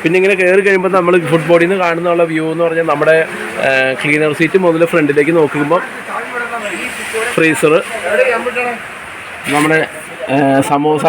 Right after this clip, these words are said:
പെട്ടി, കോൺ ബോക്സ്, അങ്ങനെ കോർണർ ബോക്സ് എന്നൊക്കെ പറഞ്ഞൊരു സാധനമുണ്ട്. അത് കഴിഞ്ഞിട്ടുള്ള വ്യൂ എന്ന് പറഞ്ഞാൽ ഇതാണ് നമ്മുടെ ക്ലോത്തിൻ്റെ കോമ്പിനേഷൻ. കണ്ടോ?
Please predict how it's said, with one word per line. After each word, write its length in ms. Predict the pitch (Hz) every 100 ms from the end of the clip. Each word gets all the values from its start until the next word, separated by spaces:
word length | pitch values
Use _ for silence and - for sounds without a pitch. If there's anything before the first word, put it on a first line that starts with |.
| 151
പെട്ടി, 220 | 156 160 156
കോൺ 180 | 151 151
ബോക്സ്, 340 | 147 147 165 160 156 147
അങ്ങനെ 240 | 147 147 151 147
കോർണർ 280 | 147 147 143
ബോക്സ് 180 | 151 147
എന്നൊക്കെ 180 | 165 156 151
പറഞ്ഞൊരു 260 | 143 139 143
സാധനമുണ്ട്. 480 | 135 135 139 123 - - - - - 170
അത് 60 | 185
കഴിഞ്ഞിട്ടുള്ള 500 | 156 151 151 156 170 - - - - - - 147
വ്യൂ 120 | 156
എന്ന് 140 | 160 147
പറഞ്ഞാൽ 240 | 143 160 - 147
ഇതാണ് 260 | 170 160 156
നമ്മുടെ 180 | 147 151
ക്ലോത്തിൻ്റെ 420 | 156 139 135 147 165
കോമ്പിനേഷൻ. 480 | 139 127 135 123 160 - - - -
കണ്ടോ? 220 | 127 113